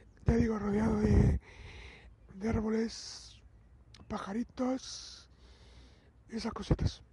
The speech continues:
Eh, pues nada, eso, si lo instalo, si instalo Lollipop, os cuento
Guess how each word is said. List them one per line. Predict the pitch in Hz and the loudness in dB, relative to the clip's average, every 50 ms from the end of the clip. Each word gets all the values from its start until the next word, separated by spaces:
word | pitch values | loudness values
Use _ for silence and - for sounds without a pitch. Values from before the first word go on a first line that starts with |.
| - - - - - - - - - - - - - - - - - - - - - _ _ _ - - - | -20 -20 -20 -20 -20 -20 -20 -20 -18 -18 -18 -18 -20 -20 -20 -20 -20 -20 -20 -20 -20 _ _ _ -20 -16 -4
Eh, | - 240 247 247 247 240 240 240 240 - | 0 4 6 6 6 6 6 4 4 2
pues | - 247 240 | 0 0 2
nada, | 233 214 214 214 | 2 2 2 2
eso, | - - - | 0 -2 -4
si | - - 220 | 2 6 8
lo | 220 214 214 208 214 214 | 8 8 8 6 4 2
instalo, | 208 - - 269 269 277 277 269 254 - - - - - - - - - - - - - - - - - - - - - - | 0 0 0 2 2 2 2 2 0 -4 -8 -20 -20 -20 -20 -20 -20 -20 -20 -20 -20 -20 -20 -20 -20 -20 -20 -20 -20 -20 -18
si | - - - | -8 -6 -6
instalo | 208 - - 247 240 233 240 240 240 240 233 226 220 214 208 190 - - - - - - - - - - | -4 -4 -2 0 2 4 4 4 4 4 2 0 -2 -4 -6 -8 -12 -18 -20 -20 -20 -20 -20 -20 -10 -2
Lollipop, | 208 240 269 269 269 - - 220 - 214 | 4 8 8 8 8 6 2 0 -2 -4
os | 196 - | -8 -8
cuento | - - 220 202 - 226 220 220 214 196 - | -6 -6 -6 -4 -2 -2 0 0 0 -2 -6